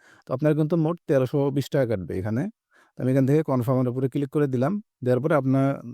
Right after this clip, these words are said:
এই ফোন নাম্বারে একটা ওটিপি আসবে ছয় ডিজিটের, আপনি এখান থেকে আপনার ওটিপিটা এখানে বসায় দিবেন। তো আমি আমার ফোনে ওটিপিটা আসা পর্যন্ত ওয়েট করতেছি। তো আমার ফোনে ওটিপিটা চলে আসছে, আমি এখান থেকে আমার ওটিপিটা বসায় দিব। তো আমি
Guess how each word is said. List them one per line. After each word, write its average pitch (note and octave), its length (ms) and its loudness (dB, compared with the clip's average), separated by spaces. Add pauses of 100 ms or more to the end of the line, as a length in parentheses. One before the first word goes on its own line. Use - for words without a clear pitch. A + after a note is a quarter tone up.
(400)
এই A2+ 220 0
ফোন C#3 260 -4
নাম্বারে C3+ 360 2
একটা D3 180 -4
ওটিপি C#3 340 -2
আসবে A#2 260 -2 (680)
ছয় B2+ 300 0
ডিজিটের, B2 380 2
আপনি C3 240 0
এখান B2 200 -2
থেকে C3 200 0
আপনার B2+ 280 0
ওটিপিটা B2 380 0
এখানে C3 180 2
বসায় C3 300 0
দিবেন। G2 240 -2 (1500)
তো D#3 120 2
আমি E3 240 4
আমার F3 200 0
ফোনে E3 280 -2
ওটিপিটা C#3+ 360 0
আসা C3+ 140 0
পর্যন্ত C#3+ 240 -2
ওয়েট C#3+ 200 -4
করতেছি। C#3 360 -8 (840)
তো C#3 60 -6
আমার D3+ 160 2
ফোনে F3+ 260 -2
ওটিপিটা D3+ 420 0
চলে E3+ 180 2
আসছে, C#3+ 260 -2
আমি C#3 180 0
এখান C3 180 -2
থেকে C3+ 200 -2
আমার C3 160 -2
ওটিপিটা B2 320 -2
বসায় B2 320 0
দিব। B2+ 140 0 (2750)
তো D3 120 0
আমি D#3+ 180 4